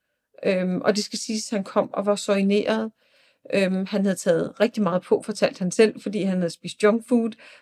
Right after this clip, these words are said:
Det var det, han havde, han kunne ligesom ikke lave mad. Øhm, men, men det der wake-up call,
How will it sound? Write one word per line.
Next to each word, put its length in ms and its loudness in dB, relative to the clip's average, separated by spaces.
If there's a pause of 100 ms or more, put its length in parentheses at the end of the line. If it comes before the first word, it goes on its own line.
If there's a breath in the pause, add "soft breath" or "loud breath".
Det 80 0
var 40 0
det, 120 4
han 160 2
havde, 140 2 (100)
han 120 -2
kunne 140 4
ligesom 240 2
ikke 140 -2
lave 160 4
mad. 320 4 (680 soft breath)
Øhm, 540 0 (600)
men, 240 2 (360)
men 220 0 (380)
det 100 4
der 120 8
wake-up 440 6 (120)
call, 400 4